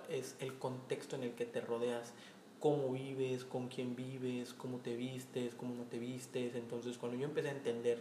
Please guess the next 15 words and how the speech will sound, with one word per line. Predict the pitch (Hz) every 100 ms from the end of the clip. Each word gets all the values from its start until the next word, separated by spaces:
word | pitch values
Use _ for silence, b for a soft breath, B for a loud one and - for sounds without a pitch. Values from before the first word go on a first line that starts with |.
| -
todo | 117 117
eso, | - - 135 - B B B B B -
mi | 131
vida | 127 135
empezó | 127 120 123 120
a, | 123
a |
dar | 123 123
un | 120 -
giro | 123 120
de | 117
trescientos | 113 117 120 117 120
sesenta | - 117 117
grados. | 113 104 110 -
Incluso | 127 123 - 120